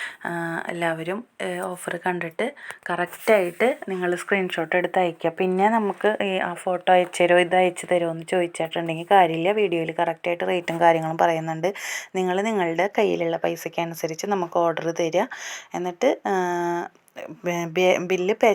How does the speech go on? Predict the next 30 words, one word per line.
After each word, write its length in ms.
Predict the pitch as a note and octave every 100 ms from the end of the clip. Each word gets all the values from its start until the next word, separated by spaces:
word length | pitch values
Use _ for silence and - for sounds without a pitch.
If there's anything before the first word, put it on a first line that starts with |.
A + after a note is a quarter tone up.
| -
ചെയ്തതിന് 380 | F#3+ F3+ F3+ F3+
ശേഷമാണ് 300 | F#3 - E3+ F3
നമ്മൾ 180 | E3 E3+ B3+ - - -
അയച്ചു 300 | E3+ E3 - F3
തരിക. 200 | F3+ F#3+ A3
ഷിപ്പിംഗ് 360 | G#3+ G3+ F3 E3+
ചാർജ് 280 | E3 E3 E3+
ഉണ്ടാവും. 340 | D#3+ D#3+ F3 C4+ - - - - -
ആ, 20 | F3 F3 E3
പോസ്റ്റിലും, 520 | F#3 F3 - F3 F#3 B3 -
ആ, 20 | F3+ E3+ F3
ഡി 80 | F3
ടി 80 | E3 E3+
ഡി 60 | E3+
സിയും 200 | - G#3+ -
വ്യത്യസ്ത 420 | F3 - E3 F3+ F3
ചാർജാണ്. 580 | F#3+ E3+ D#3+ E3+ E3 G#3 - - - - - _ _ _ _ _
പിന്നെ 180 | G#3 G3+ A#3+
ഇന്ത്യക്ക് 240 | G#3 F#3 F3
പുറത്തുള്ളവരാണെന്നുണ്ടെങ്കിൽ 1120 | F#3 E3+ - F#3 F3+ F3 F3 E3+ E3+ E3+ D#3+ E3+ E3
അത്, 100 | E3+ - -
സോറി, 220 | F3 D#3+ - F3
ആ, 20 | F3 F3 E3+ F3 F#3 _ _ -
കേരളത്തിന് 420 | G3 F3+ F3+ F3+ F#3
പുറത്തുള്ളവരാണ്, 760 | G3 F3+ F3 E3+ E3+ E3+ E3+ G#3 - - -
ഡി 80 | F3+
ടി 60 | F3 F3
ഡി 80 | F3+
സി 100 | - G3
ആണെന്നുണ്ടെങ്കിൽ 580 | F3+ F3 F3 E3+ D#3+ E3